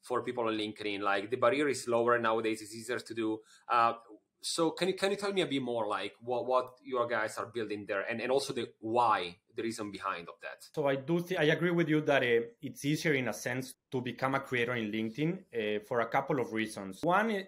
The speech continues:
Speaker 2: I think there's more flexibility when it comes to formats. And actually, we've been building a lot,
Speaker 1: Mm-hmm.
Speaker 2: uh, on the product side of things. As I mentioned, LinkedIn has been really pushing a lot on the creator side of things.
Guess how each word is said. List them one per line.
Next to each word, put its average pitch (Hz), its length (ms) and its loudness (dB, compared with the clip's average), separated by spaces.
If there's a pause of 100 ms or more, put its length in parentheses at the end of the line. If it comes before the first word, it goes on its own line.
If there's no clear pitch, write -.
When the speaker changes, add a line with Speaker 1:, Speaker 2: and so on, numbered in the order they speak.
(100)
Speaker 2:
I 135 120 -2
think 151 340 0
there's 139 180 0
more 143 140 0
flexibility 135 720 -2
when 113 140 -4
it - 80 -8
comes 127 160 -6
to - 80 -10
formats. 131 640 0 (340)
And 120 100 -4
actually, 139 280 0
we've 143 180 0
been 147 160 2
building 151 380 2
a 127 80 4
lot, 123 380 4
Speaker 1:
Mm-hmm. 113 260 -6
Speaker 2:
uh, - 20 -2
on 107 80 -4
the 107 80 -4
product 131 320 -2
side 120 160 -2
of - 80 -8
things. 135 300 -2
As 120 200 -6
I 113 60 -2
mentioned, 117 380 -4
LinkedIn 117 240 -8
has 110 100 -4
been 107 180 -8
really 131 220 -2
pushing 117 560 -8 (520)
a 113 60 0
lot 117 280 2
on 117 80 -2
the 110 80 -2
creator 123 640 0
side 123 300 -2
of 131 100 -8
things. 165 380 -2